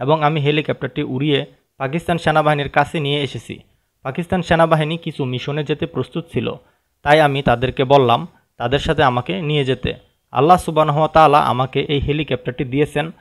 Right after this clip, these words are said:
এবং আল্লাহ সুবহানাহু ওয়া তাআলা এবং শেষ নবী মুহাম্মদ সাল্লাল্লাহু আলাইহি ওয়াসাল্লাম আমাকে বলেছেন, "কাসিম, একদিন মুসলিম উম্মাহকে অন্ধকার থেকে বের করে আনতে আপনার প্রয়োজন হবে।" তারপর সেনাপ্রধান বললেন যে,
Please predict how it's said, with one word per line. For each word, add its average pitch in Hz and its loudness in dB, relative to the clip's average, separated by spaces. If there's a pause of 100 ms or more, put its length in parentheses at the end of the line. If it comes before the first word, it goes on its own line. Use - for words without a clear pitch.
(260)
এবং 127 -4
আল্লাহ 139 4
সুবহানাহু 147 0
ওয়া 147 2
তাআলা 139 4 (280)
এবং 123 -4
শেষ 135 -2
নবী 165 0
মুহাম্মদ 135 -2
সাল্লাল্লাহু 131 2
আলাইহি 127 0
ওয়াসাল্লাম 131 0
আমাকে 123 -6
বলেছেন, 127 -2 (400)
"কাসিম, 143 -2 (320)
একদিন 151 0
মুসলিম 156 -4
উম্মাহকে 156 -2
অন্ধকার 151 0
থেকে 156 0
বের 123 -2
করে 143 2
আনতে 123 0 (400)
আপনার 151 -2
প্রয়োজন 139 2
হবে।" 117 -4 (400)
তারপর 135 0
সেনাপ্রধান 151 0
বললেন 135 2
যে, 117 -4